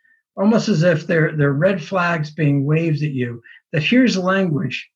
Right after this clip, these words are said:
that shows a passionate plea in the Old Testament to God. And so in verse one, you have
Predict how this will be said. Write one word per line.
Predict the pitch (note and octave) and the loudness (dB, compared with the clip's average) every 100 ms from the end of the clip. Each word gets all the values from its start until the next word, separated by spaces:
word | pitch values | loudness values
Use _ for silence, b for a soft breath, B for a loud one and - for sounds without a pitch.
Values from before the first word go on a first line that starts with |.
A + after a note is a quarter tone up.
| _ | _
that | E3 D#3 | -4 -4
shows | - F#3 F3+ E3 | -2 -2 -2 -2
a | D3+ D3 | -4 -4
passionate | - F#3+ E3+ - F3+ D#3+ _ - | -6 -6 -4 -4 -4 -8 _ -12
plea | E3+ C#3+ A2 - _ _ _ _ - | -4 -2 -4 -12 _ _ _ _ -4
in | D#3+ | 2
the | D3 | 4
Old | C#3+ C#3 | 4 0
Testament | - D#3+ - D3 C3+ C3 | -2 -4 -4 -2 -2 -2
to | |
God. | C#3 C3+ B2 D#3 - _ _ _ _ _ | -6 -6 -8 -10 -16 _ _ _ _ _
And | G3 | -4
so | D3+ F3+ E3 F#3 | 0 2 0 0
in | F#3+ F#3+ | 0 2
verse | F3+ E3 D#3 | 2 0 -2
one, | F#3 F#3+ G3 F#3+ | -2 0 0 0
you | E3 | 2
have | C#3+ E3 D#3+ D#3 D3+ | 0 0 2 2 0